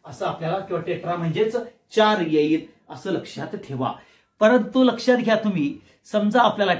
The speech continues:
tetrapeptide are possible for, from three different, three different amino acids दिलेले आहेत तुम्हाला आणि त्याची tetrapeptide काढायची झाली तर किती number of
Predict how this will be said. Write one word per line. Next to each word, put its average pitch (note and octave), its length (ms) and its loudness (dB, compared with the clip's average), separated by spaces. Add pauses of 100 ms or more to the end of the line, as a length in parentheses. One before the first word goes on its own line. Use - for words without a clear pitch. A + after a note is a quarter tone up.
tetrapeptide G#3 960 2 (120)
are G3+ 200 2 (100)
possible F#3 520 0 (160)
for, G3+ 180 6 (200)
from G#3 220 6 (540)
three C4+ 180 2 (140)
different, G3 500 0 (400)
three B3+ 220 4
different G#3+ 460 -2
amino G3+ 340 0
acids G3+ 380 -4
दिलेले G3 260 -2
आहेत F3+ 180 -2
तुम्हाला D3+ 340 -2 (400)
आणि F3+ 220 -4
त्याची G3 320 -4
tetrapeptide G#3 800 0
काढायची D#3 420 -2
झाली A#2 240 -8 (340)
तर A#3+ 120 2
किती A#3 240 4
number A3+ 260 4
of A3 100 4